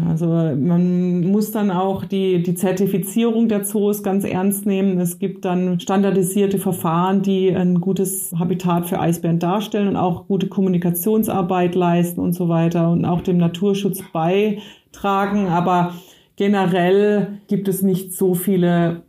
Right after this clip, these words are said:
Zoos, weil es doch sehr teuer ist, so eine gute Anlage darzubieten.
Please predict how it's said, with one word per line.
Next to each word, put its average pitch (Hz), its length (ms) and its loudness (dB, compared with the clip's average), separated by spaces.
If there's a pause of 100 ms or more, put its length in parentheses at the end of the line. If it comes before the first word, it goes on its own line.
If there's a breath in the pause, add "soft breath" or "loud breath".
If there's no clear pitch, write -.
(160)
Zoos, 175 480 0
weil 175 120 2
es 175 120 0
doch 185 180 -2
sehr 175 200 0
teuer 165 320 0
ist, 165 240 -2
so 175 80 -2
eine 160 320 0
gute 175 300 -2
Anlage 151 440 -2
darzubieten. 160 800 -6